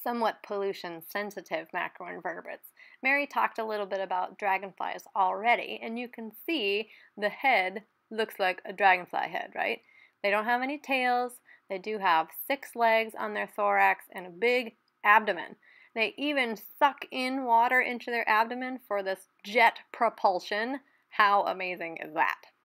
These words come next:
Just like Mary said, dragons and damsels. So here's the damselfly, also somewhat pollution sensitive.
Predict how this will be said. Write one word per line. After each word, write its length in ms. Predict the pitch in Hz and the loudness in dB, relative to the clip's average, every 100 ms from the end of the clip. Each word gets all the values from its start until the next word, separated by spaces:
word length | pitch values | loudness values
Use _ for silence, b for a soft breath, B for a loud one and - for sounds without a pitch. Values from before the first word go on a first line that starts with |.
| _ _ _ _ _ _ _ _ 208 | _ _ _ _ _ _ _ _ -4
Just 300 | 247 220 - | -2 -2 -4
like 260 | 202 - | -6 -6
Mary 400 | 208 190 190 190 - | -6 -4 -4 -6 -2
said, 320 | 180 190 190 - | 0 0 -2 4
dragons 580 | 233 214 214 220 226 214 | 8 10 8 2 -4 -4
and 280 | 220 202 190 | -4 -4 -4
damsels. 640 | 202 190 185 185 190 220 233 | -2 0 -2 -4 -4 -4 -6
So 140 | 214 | -6
here's 240 | 202 247 247 | 0 -2 0
the 100 | 247 | -4
damselfly, 1000 | 202 220 220 214 214 - 180 170 180 - | -2 -2 -2 -2 -4 0 2 2 0 2
also 380 | 220 208 233 214 | 2 2 -2 -8
somewhat 480 | 214 208 202 196 - | -6 -6 -4 -6 -8
pollution 480 | 196 190 185 180 | -6 -6 -10 -14
sensitive. 580 | 175 180 170 180 170 190 | -6 -6 -4 -4 -4 -4